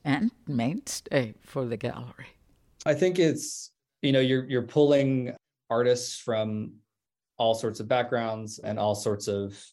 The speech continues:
Speaker 2: like, different art scenes in Atlanta. And I think it's,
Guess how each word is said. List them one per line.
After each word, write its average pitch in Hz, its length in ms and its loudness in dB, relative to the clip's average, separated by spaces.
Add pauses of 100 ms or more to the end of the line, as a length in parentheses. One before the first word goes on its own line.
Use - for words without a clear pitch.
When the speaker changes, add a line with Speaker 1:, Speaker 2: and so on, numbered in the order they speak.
(160)
Speaker 2:
like, 98 420 -4
different 117 380 0
art 110 200 -2
scenes 110 380 -4
in 107 120 -2
Atlanta. 107 600 -2
And 101 360 -6
I 104 80 0
think 107 320 -2
it's, - 420 -6